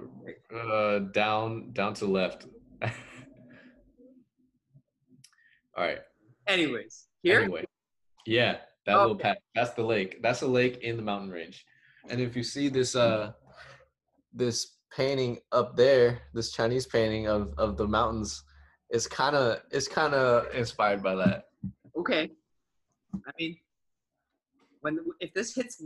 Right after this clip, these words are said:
Speaker 2: millions of dollars, dude, I'm so
Speaker 1: Yeah.
Speaker 2: excited. I'm so
Speaker 1: I
Speaker 2: excited.
Speaker 1: lost,
Speaker 2: I can, I can
Speaker 1: I
Speaker 2: tell
Speaker 1: lost that
Speaker 2: people,
Speaker 1: piece
Speaker 2: like,
Speaker 1: already. <laughs>
Speaker 2: "What?"
Speaker 1: I lost that piece already.
Speaker 2: Dude!
Speaker 1: <laughs> I think I lost it that day, bro.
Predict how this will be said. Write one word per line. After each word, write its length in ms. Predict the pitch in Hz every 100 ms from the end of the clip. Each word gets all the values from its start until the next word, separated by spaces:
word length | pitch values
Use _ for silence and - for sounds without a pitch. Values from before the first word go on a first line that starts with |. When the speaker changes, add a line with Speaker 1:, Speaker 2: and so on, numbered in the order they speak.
| 143 143 165
Speaker 2:
millions 560 | 143 156 165 175 175 160
of 120 | 147
dollars, 360 | 127 127 151 170
dude, 240 | 185 214 226 - _ _ _ _ - 139 _ _ _ _ - 330 320 170
I'm 140 | 185
so 180 | - 220
Speaker 1:
Yeah. 60 |
Speaker 2:
excited. 360 | 214 - 175 208 - - - -
I'm 120 | 170
so 120 | 233
Speaker 1:
I 40 | 214
Speaker 2:
excited. 180 | 143
Speaker 1:
lost, 180 | - -
Speaker 2:
I 180 | - -
can, 100 | - _ _ -
I 40 | -
can 180 | 180
Speaker 1:
I 60 | 127
Speaker 2:
tell 100 | -
Speaker 1:
lost 200 | 117 -
that 140 | 107 107
Speaker 2:
people, 200 | 117 147
Speaker 1:
piece 40 |
Speaker 2:
like, 100 | 110
Speaker 1:
already. 260 | 101 95 98 - - - - - 202 - 190
<laughs> 80 | -
Speaker 2:
"What?" 260 | 220 494 - - - _ - 277 269 -
Speaker 1:
I 60 |
lost 360 | 135 131 139 -
that 160 | 104 -
piece 220 | 117 113
already. 420 | 104 101 98 101 _ _
Speaker 2:
Dude! 440 | 302 339 330 247 - - _
Speaker 1:
<laughs> 260 | _ - - 370 370 - - - - 339 320
I 80 | 120
think 160 | 147 147
I 40 |
lost 280 | 131 139 131
it 100 | 107
that 200 | 107 98
day, 180 | 107 104
bro. 320 | 98 98 104